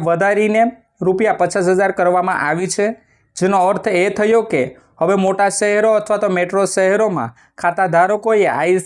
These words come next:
સી આઈ સી આઈ બેંકમાં ઓછામાં ઓછા રૂપિયા પચાસ હજાર રાખવા પડશે, જ્યારે નાના શહેરો અને ગામડા વિસ્તારોમાં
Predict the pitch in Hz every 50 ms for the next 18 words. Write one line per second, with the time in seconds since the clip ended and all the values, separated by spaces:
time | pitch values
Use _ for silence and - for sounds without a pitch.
0 | - - 214 208 196 180 175 180 185 170 - - 190 185 180 180 180 180 170 185
1 | 190 202 196 - 190 160 131 117 117 - _ _ _ _ - 175 175 170 175 202
2 | 190 190 190 196 202 196 - 220 208 208 220 220 214 214 202 - 220 196 160 -
3 | 175 175 170 - 190 170 196 185 180 190 196 185 180 175 165 160 - 180 175 170
4 | 165 156 151 156 165 160 - 196 196 208 202 - _ _ _ _ _ _ - 175
5 | 175 175 185 180 180 175 175 180 185 185 185 - - 202 190 196 208 220 220 208
6 | 196 196 202 196 175 180 175 180 190 196 196 196 196 185 190 190 185 - - 220
7 | 220 220 208 175 151 120 110 -